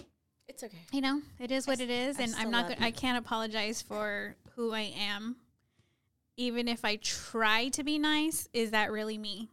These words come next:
Speaker 1: I think that's, that's the, that's the biggest question that you have to kind of, like, ask yourself is, like, "Is this really me?" Or, like, what is really, like, your feelings kinda trying to tell you?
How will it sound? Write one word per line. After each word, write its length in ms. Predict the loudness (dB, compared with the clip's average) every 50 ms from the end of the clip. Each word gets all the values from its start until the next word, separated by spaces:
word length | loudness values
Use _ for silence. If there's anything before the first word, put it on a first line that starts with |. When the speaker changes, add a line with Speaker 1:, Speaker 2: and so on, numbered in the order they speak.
| _ _ _ _ _ _ _ _ _ _ _ _ _ -20 -18 -18 -18 -8 -6
Speaker 1:
I 80 | -4 -2
think 180 | -2 -2 -2
that's, 220 | -2 -4 -4 -4 -8
that's 320 | -4 0 0 0 0 0 -4
the, 120 | -10 -12 -14 _ _ -8
that's 200 | -6 -6 -6 -6
the 100 | -10 -10
biggest 420 | -6 -4 -4 -2 -2 -4 -6 -6
question 460 | -6 -4 -4 -2 -2 -2 -2 -4 -6 -6
that 200 | -8 -8 -8 -8
you 180 | -8 -8 -6 -6
have 220 | -6 -8 -8 -10 -10
to 80 | -12 -12
kind 220 | -10 -10 -8 -8
of, 160 | -8 -8 -4
like, 380 | -4 -2 0 0 -2 -4 -8 -14 -20 -20 -20 _ _ _ _ _ -6
ask 260 | -6 -4 -4 -4 -6
yourself 540 | -6 -6 -4 -2 -2 0 0 0 -2 -4 -8 -6 -4
is, 200 | -4 -4 -2 -2
like, 200 | -2 -2 -2 -4
"Is 140 | -6 -6 -6
this 200 | -8 -8 -6 -4
really 260 | -2 -2 -2 -2 -2
me?" 380 | -4 -4 -4 -4 -4 -6 -6 -8 -6
Or, 520 | -6 -4 -4 -2 -2 -2 -2 -4 -4 -6 -8 _ _ _ _ _ _ _ _ _ _ _ _ _ _ _ _ _ _ _ _ _ _ _ _ _ _ _ _ _ _ _
like, 260 | -2 -2 -2 -2 -2
what 320 | -4 -2 2 2 2 4 2
is 200 | 0 -2 -2 -2
really, 280 | -2 -2 -2 -2 -4
like, 300 | -4 -6 -6 -8 -10 -10
your 80 | -12 -12
feelings 520 | -10 -8 -6 -4 -4 -4 -4 -6 -8 -10
kinda 220 | -8 -8 -6 -6 -6
trying 200 | -8 -8 -8 -8
to 60 | -8
tell 240 | -6 -6 -4 -4 -4
you? 360 | -4 -4 -4 -4 -4 -4